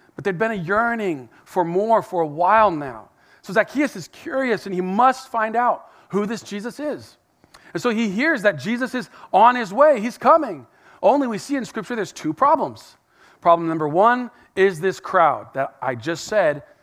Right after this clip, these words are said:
hates his guts. I mean, he hates, they, they hate him. If they see him, they'll just say, "Get out of here. We don't want you. Jesus isn't for you." Right? A-, and not only that, the other detail that the Bible gives us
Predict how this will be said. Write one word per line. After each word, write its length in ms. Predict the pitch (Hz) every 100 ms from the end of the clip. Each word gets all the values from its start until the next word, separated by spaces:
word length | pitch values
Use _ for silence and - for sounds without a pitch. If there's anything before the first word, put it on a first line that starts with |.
| _
hates 400 | - 185 190 - 170 _
his 180 | 170 123
guts. 400 | - - - _ _ _ _ _
I 60 | 135
mean, 100 | 170
he 80 | 165
hates, 300 | 202 196 -
they, 200 | 160 170
they 160 | 170 175
hate 200 | 214 233
him. 160 | 117 - -
If 100 | 151
they 120 | 180
see 180 | - 262
him, 160 | 262 - _ -
they'll 80 |
just 160 | 190 180
say, 80 | 196
"Get 200 | 123 226
out 160 | 277
of 100 | 220
here. 140 | 131 - _ _ _ _ -
We 100 | 180
don't 160 | 220
want 240 | 233 240 -
you. 160 | 123 - _ _
Jesus 360 | - 226 220 -
isn't 320 | 240 208 226
for 240 | - 202
you." 240 | 190 226 - _ _ _ _ _ _ _ _ _ _ _ -
Right? 240 | 165 214 _ _ _ _
A-, 320 | 185 - 208
and 120 | 196 196
not 180 | 220
only 220 | 247 220 196
that, 380 | 220 202 -
the 120 | 147 214
other 300 | 233 302 254
detail 580 | 156 254 311 208 185 175
that 100 | 170
the 80 | 151
Bible 260 | 156 147
gives 220 | 131 127
us 260 | 160 185 -